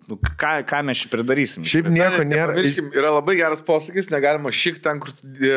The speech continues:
Speaker 3: valgai,
Speaker 1: Jo.
Speaker 3: žinai, nu, toksai čia paskui prisivirsi, nu, ką ten pasidarysi, tipo, dabar romaną laikys, keisi savo šeimą, tipo, į kažkokią ten naują sekretorę, kuri atėjo metam, ar ką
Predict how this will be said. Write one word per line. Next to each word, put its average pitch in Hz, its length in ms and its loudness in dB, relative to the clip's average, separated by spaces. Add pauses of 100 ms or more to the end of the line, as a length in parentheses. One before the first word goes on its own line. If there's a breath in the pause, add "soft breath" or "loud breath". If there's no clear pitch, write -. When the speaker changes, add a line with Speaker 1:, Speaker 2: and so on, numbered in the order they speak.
Speaker 3:
valgai, 120 400 2
Speaker 1:
Jo. 92 80 -4
Speaker 3:
žinai, 123 240 -2
nu, 170 220 -2 (120)
toksai 143 380 -2
čia 160 160 -2
paskui 156 400 -2
prisivirsi, 156 560 -2
nu, 120 80 -2
ką 170 240 0
ten 87 160 -10
pasidarysi, 92 560 -6
tipo, 82 320 -6
dabar 90 240 -2
romaną 151 400 -2
laikys, 120 400 -6
keisi 156 320 -2
savo 98 240 -4
šeimą, 151 480 0
tipo, 113 320 -2
į 104 80 -2
kažkokią 110 400 -6
ten 110 80 -8
naują 123 260 2
sekretorę, 117 560 -2
kuri 143 200 -2
atėjo 127 300 0 (400 soft breath)
metam, 107 580 -6
ar 95 140 -10
ką 107 160 -4